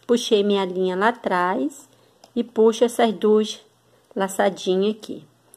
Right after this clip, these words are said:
ficando assim, tá? Aí eu faço novamente três correntes, vou fazer o meu barradinho aqui, ó. Vou pular mais ou menos um centímetro. E venho aqui, ó,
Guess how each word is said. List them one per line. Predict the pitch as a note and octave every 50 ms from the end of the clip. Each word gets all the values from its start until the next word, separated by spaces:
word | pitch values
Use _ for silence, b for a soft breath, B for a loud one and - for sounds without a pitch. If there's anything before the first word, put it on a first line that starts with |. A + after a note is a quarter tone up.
| _ - _
ficando | - G#3 G3+ - - F#3+ F#3+ G#3
assim, | A3 A3 - - - D#3+ E3
tá? | - - F3+ F#3 G#3+ A#3 b b b b b b b b b _ _ _ _ _ _ _ _ _ _ - -
Aí | G3+ F#3+ G3+ G#3
eu | G#3+ A3
faço | G#3+ - G#3+ G#3+ G#3 - A3
novamente | A3+ A3 A3+ A#3 B3+ B3 A#3 F#3 D#3+ - - -
três | - _ - F#3+ G3 F#3 F#3 -
correntes, | - - A#3 G3 - - G3 F#3 F3+ F3+ F3+ G3 A3 A3 - - - D4+ D4 b b b b b b b b b b b _ _
vou | - F3+ F3
fazer | E3+ - G3 F3 - F#3+
o | F3+
meu | F#3 F#3 F#3+
barradinho | F#3 G3+ G3+ G#3 A3+ A3 G#3+ G#3+ - - A#3+ B3 B3
aqui, | B3 - -
ó. | C#3+ - - -
Vou | - - - A3 A3 A3 A3
pular | A3 - A#3 G#3+ G3 F#3
mais | F#3 F#3+ F#3 F3+
ou | - F#3+
menos | F3+ F3+ F3 F3+ F3+ F3+
um | -
centímetro. | - G3+ F#3+ G3 - - - G#3 G#3+ A3+ A#3 B3+ C4+ B3+ - - - _ _ _ _ _ _ _ _ _ _ _ _ _ _ _ _ _ _ b b b b b b b b b _ _ _ _ _ _ _ _ _ _ _ _ _ _ _ _ _ _ _ _ _ _ _ _ _ _ _ _ _ _ _ _ _
E | - G#3+
venho | G#3+ G#3 A3 G3 G#3 G#3 G#3+ G#3
aqui, | G#3 G#3 - A#3+ B3+ D4 C#4+
ó, | F#3 D3+